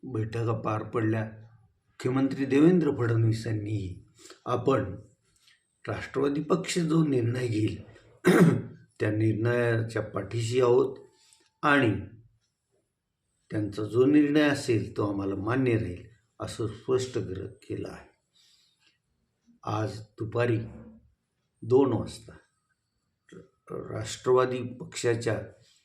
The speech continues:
विधिमंडळ सदस्यांची ब-, र-, विधिमंडळ नेता निवडीसाठी बैठक पार पडणार आहे आणि या बैठकीला रात्री उशिरा मुंबईत दाखल झालेल्या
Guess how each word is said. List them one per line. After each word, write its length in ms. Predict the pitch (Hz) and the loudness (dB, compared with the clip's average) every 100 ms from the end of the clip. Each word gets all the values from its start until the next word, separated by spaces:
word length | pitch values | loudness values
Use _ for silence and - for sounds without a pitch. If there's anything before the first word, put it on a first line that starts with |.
| _ _ _ _ _ _ _ - | _ _ _ _ _ _ _ -6
विधिमंडळ 680 | 120 131 170 165 151 131 120 | -2 6 8 8 6 6 4
सदस्यांची 840 | - 104 98 95 110 104 98 - | 2 -6 -6 -6 -6 -4 -6 -8
ब-, 120 | 104 107 - - - _ _ _ | -6 -6 -8 -18 -20 _ _ _
र-, 680 | - 107 117 104 101 101 98 98 _ 113 | -14 -8 -6 -6 -8 -10 -12 -14 _ -4
विधिमंडळ 680 | 113 131 147 160 160 160 | 0 4 6 6 6 6
नेता 640 | 131 113 - 107 101 - - _ 120 | 4 0 0 -6 -6 -10 -20 _ -4
निवडीसाठी 640 | 117 117 135 - 120 110 | 0 2 2 0 -2 -2
बैठक 540 | 95 110 107 104 98 | -6 -4 -4 -6 -10
पार 200 | - - | -10 -10
पडणार 440 | - - 110 - 92 | -10 -14 -14 -14 -14
आहे 220 | 85 - _ _ _ _ _ _ _ _ _ - | -18 -20 _ _ _ _ _ _ _ _ _ -12
आणि 220 | 104 104 | -8 -6
या 340 | 107 98 95 - _ | -6 -8 -12 -18 _
बैठकीला 600 | 110 107 95 127 123 120 - - _ _ _ _ _ _ _ _ _ | -4 -4 0 -2 0 -4 -4 -16 _ _ _ _ _ _ _ _ _
रात्री 560 | - _ - 113 113 113 | -20 _ -6 -6 -4 -4
उशिरा 500 | 110 101 - 139 143 | -4 -4 -2 2 4
मुंबईत 380 | 131 120 113 107 | 4 2 2 2
दाखल 420 | 101 98 - 117 | -2 -6 -4 -4
झालेल्या 500 | 107 107 107 98 98 | -2 -2 -2 -4 -8